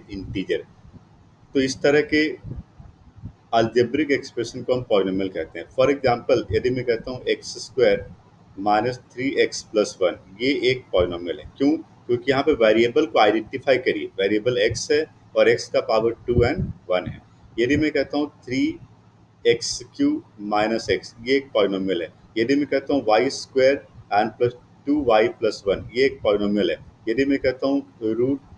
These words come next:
three y square and plus two y,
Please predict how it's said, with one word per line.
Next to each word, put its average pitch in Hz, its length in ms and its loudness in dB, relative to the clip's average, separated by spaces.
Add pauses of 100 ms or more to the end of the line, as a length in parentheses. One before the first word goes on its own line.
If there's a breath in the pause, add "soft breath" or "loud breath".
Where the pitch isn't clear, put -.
(120)
three 139 340 0 (360)
y 104 400 4
square 131 640 2 (140)
and 113 160 -2
plus 120 340 -4 (200)
two 131 180 -4
y, 95 340 2